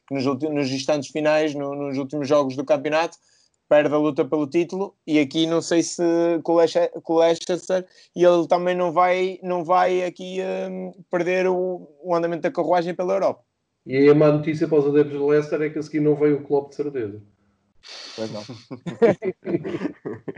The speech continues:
Speaker 3: Vamos então avançar e, eh, falamos agora do Newcastle, e já se mui-, já muito se fala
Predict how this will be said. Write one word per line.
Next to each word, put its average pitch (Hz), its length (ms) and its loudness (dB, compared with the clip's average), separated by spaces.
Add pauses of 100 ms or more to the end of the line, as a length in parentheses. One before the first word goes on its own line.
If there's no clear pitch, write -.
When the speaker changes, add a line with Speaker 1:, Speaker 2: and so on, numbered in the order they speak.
(320)
Speaker 3:
Vamos 165 220 0
então 165 380 2
avançar 151 680 0 (200)
e, 165 400 -4
eh, 151 320 0
falamos 165 300 -2
agora 165 340 2
do 156 240 0
Newcastle, 139 720 -2
e 123 180 -4
já 147 180 2
se - 180 -10
mui-, 151 380 -6
já 131 180 -2
muito 156 240 -4
se - 80 -14
fala 127 360 -2